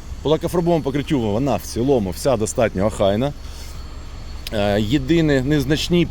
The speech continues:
подряпинки, ну, ось типа такого типу. Тут при погрузці от на багажничку, точніше під багажничком на бампері. І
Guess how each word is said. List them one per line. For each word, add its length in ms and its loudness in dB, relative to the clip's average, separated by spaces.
подряпинки, 720 2
ну, 60 0
ось 140 2
типа 260 0
такого 460 2
типу. 360 -2
Тут 160 0
при 140 -2
погрузці 560 0
от 180 2
на 320 -2
багажничку, 720 -2
точніше 360 0
під 180 0
багажничком 480 2
на 60 2
бампері. 480 2
І 240 2